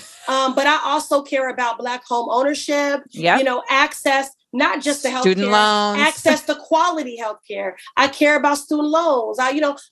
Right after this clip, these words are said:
Speaker 1: all these other, you know, again, none of us live in one box. We live in intersectionality. So they'll go to Black folks, talk about mass incarceration, um, and, but they won't speak to, like, Black opportunity, aspiration, wealth building. They'll go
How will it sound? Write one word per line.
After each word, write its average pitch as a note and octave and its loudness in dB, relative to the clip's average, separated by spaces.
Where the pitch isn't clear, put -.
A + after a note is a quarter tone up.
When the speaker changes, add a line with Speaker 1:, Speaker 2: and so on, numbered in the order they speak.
Speaker 1:
all E4+ 4
these E4 -4
other, C#4 0
you D4+ -2
know, D4 -2
again, D4 -2
none D4 0
of C4+ -2
us C#4 -2
live C4+ 0
in A#3+ -2
one B3+ 2
box. C#4+ 0
We A#3+ -8
live B3+ 0
in B3 -2
intersectionality. A#3+ -2
So - 0
they'll C#4 6
go D4+ 2
to C#4+ 2
Black C#4+ 0
folks, D4 -2
talk C#4 -2
about B3 0
mass A#3+ -4
incarceration, A#3+ -4
um, B3 4
and, C#4 2
but D4 0
they C#4+ 4
won't D#4 -2
speak D4 -6
to, D4+ 0
like, B3+ -2
Black C4 0
opportunity, C4 0
aspiration, C4 0
wealth D4 2
building. G3+ -4
They'll C#4+ 4
go D4 2